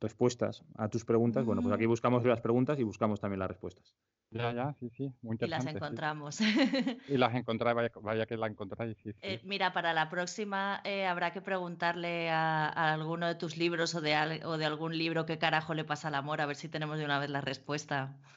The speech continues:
Speaker 3: A ver si tenemos la respuesta, sí, yo creo que eso,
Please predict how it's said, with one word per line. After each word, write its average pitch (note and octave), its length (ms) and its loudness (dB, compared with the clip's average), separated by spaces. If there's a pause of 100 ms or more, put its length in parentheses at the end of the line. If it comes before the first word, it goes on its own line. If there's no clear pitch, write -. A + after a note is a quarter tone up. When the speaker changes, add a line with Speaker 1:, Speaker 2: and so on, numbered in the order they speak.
(120)
Speaker 3:
A B2 120 4
ver B2+ 120 0
si - 100 -6
tenemos C3 260 4
la B2 100 6
respuesta, A#2 600 -4
sí, B2+ 100 -2
yo A#2+ 100 -4
creo A#2 140 -4
que B2+ 80 -4
eso, C3 600 4